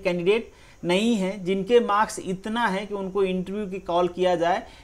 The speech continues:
या फिर उनका फाइनल सिलेक्शन की प्रोबेबिलिटी बनती है। हालांकि कुछ फीमेल कैंडिडेट हैं यहाँ पे, अ, ओबीसी कैटेगरी में और एससी कैटेगरी में, but उनके मार्क्स उतना नहीं है कि उनको कॉल किया जाए। अगर हम ओबीसी की बात करें या एससी बीसी जिसे कहते हैं उसकी बात करें तो ये अराउंड होगा टू टेन to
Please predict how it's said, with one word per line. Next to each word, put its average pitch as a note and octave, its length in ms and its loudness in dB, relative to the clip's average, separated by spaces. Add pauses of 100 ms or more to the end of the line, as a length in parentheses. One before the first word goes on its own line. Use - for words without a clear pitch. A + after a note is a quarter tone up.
या D#3+ 120 6
फिर F3+ 140 0
उनका F3 220 2
फाइनल F3 300 -2
सिलेक्शन E3 420 -4
की F3+ 120 0
प्रोबेबिलिटी D#3+ 600 0
बनती D#3+ 440 0
है। C3 200 -4 (200)
हालांकि F3+ 340 2
कुछ F#3 200 -4
फीमेल F#3 280 0
कैंडिडेट F#3 420 0
हैं F#3+ 160 -2
यहाँ D3+ 280 -2
पे, G3+ 240 0 (360)
अ, D3+ 260 2
ओबीसी F3+ 360 2
कैटेगरी F3 460 4
में E3+ 220 2
और D#3 200 4
एससी D#3 260 -2
कैटेगरी E3 420 2
में, F3 120 -2
but A3 300 -2 (280)
उनके F#3+ 280 2
मार्क्स G3 400 2
उतना F3+ 260 -2
नहीं F3 260 0
है E3 160 -2
कि F3 100 -6
उनको D#3+ 260 -4
कॉल E3+ 300 2
किया C#3 260 0
जाए। A#2 260 -6 (640)
अगर A3+ 260 10
हम B3 220 8
ओबीसी A3+ 420 4
की B3+ 80 6
बात A3+ 240 8
करें A#3 240 2
या G#3+ 160 6
एससी G3+ 200 2
बीसी G3+ 240 -4
जिसे F#3+ 200 -4
कहते F3+ 300 2
हैं F#3 100 2
उसकी F3+ 220 0
बात F#3+ 260 4
करें F#3 220 2
तो F3+ 100 0
ये F3 160 4
अराउंड E3+ 280 4
होगा D#3+ 240 2
टू E3+ 280 0
टेन E3 260 -2
to D#3+ 120 -4